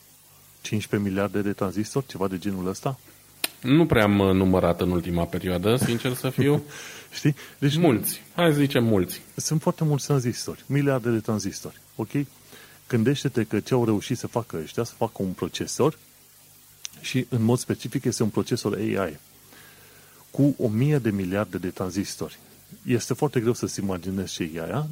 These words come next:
Speaker 1: dar hai să povestim. În, în termen de dimensiune,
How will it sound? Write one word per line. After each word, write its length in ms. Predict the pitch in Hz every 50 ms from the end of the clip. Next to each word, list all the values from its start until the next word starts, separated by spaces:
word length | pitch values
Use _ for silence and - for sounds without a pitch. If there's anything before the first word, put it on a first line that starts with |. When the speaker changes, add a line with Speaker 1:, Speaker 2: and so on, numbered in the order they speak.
| 143 110
Speaker 1:
dar 200 | - 143 160 156 - -
hai 140 | - 143 151
să 100 | - -
povestim. 400 | - 143 131 131 139 - - - - - - - - - - - - -
În, 380 | - 117 113 117 113 113 110 107 - - _ - - _ _ - - - - - - - - - -
în 360 | 131 120 117 113 113 110 107 101 -
termen 280 | 123 120 113 107 98
de 240 | 98 98 95 98 92
dimensiune, 800 | 82 98 95 98 92 - - 156 156 147 135 131 131 127 123